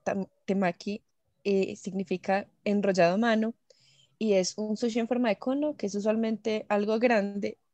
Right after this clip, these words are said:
y al igual que el maki, posee los ingredientes por dentro acompañados de arroz.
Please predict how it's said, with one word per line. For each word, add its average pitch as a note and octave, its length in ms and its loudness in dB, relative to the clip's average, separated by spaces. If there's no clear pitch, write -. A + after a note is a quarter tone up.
y G#3+ 420 0
al G#3 160 4
igual G3 240 2
que A3 180 -2
el A3+ 220 0
maki, B3 440 -2
posee G3 280 2
los G#3+ 140 0
ingredientes F3+ 680 -4
por A3+ 200 -2
dentro A#3 260 0
acompañados F3 540 -4
de F3+ 80 -2
arroz. B3+ 340 -8